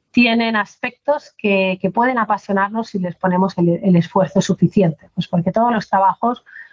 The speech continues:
son un servicio, todos los trabajos quiere decir que estoy haciendo algo para alguien, ¿no?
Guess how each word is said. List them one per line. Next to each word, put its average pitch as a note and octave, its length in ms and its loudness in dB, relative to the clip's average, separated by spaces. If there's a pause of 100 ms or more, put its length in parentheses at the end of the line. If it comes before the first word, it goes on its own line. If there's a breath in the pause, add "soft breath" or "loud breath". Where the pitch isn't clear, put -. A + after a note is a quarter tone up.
(100)
son A#3 240 0
un G#3+ 140 4
servicio, A3 720 0
todos F#3+ 260 0
los F#3+ 200 -2
trabajos F#3+ 580 0
quiere G#3 260 -2
decir G#3 340 -2
que G#3 100 -4
estoy G#3 260 -2
haciendo G3 440 -2
algo B3+ 340 2
para G#3 260 2
alguien, F3 480 -10
¿no? C#4 160 -8